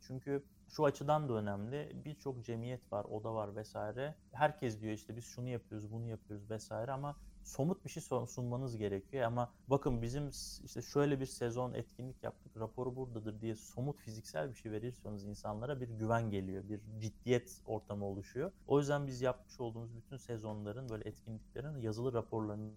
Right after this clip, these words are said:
da oluşturma kanaatindeyiz. Bunları da yaptık. Daha evvelden de geçen seneler, e-, es-, evvelki yıllarda da benzer şeyler yaptık. E, bu şekilde devam ediyor. E, bunun önemi nedir? Çok fazla uzattım, kusura bakmayın.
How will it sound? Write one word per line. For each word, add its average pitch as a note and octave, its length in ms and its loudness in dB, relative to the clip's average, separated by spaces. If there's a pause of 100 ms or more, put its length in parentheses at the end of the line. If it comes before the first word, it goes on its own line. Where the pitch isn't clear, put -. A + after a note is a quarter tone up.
(300)
da C3 80 0
oluşturma A2+ 520 -2 (400)
kanaatindeyiz. A2+ 600 0
Bunları A#2 240 -2
da D3 60 0
yaptık. - 420 2
Daha C3 160 10
evvelden C3 480 6
de G2+ 140 2 (180)
geçen A2+ 280 -2
seneler, G#2 520 -2
e-, G#2+ 240 -2
es-, - 240 -10
evvelki G#2+ 360 -2
yıllarda G#2+ 480 -2
da G2 160 -4 (120)
benzer G#2+ 340 -2
şeyler G#2+ 340 -8
yaptık. - 380 -6
E, C#3+ 140 0
bu E3+ 80 0
şekilde C#3+ 440 -2
devam C3+ 360 4
ediyor. C#3 300 -2 (300)
E, B2+ 260 0
bunun E3 200 4
önemi D3 360 2
nedir? C#3 240 0
Çok - 260 -6
fazla A#2 280 0
uzattım, A#2 460 -4
kusura A#2+ 340 -4
bakmayın. D3+ 460 -6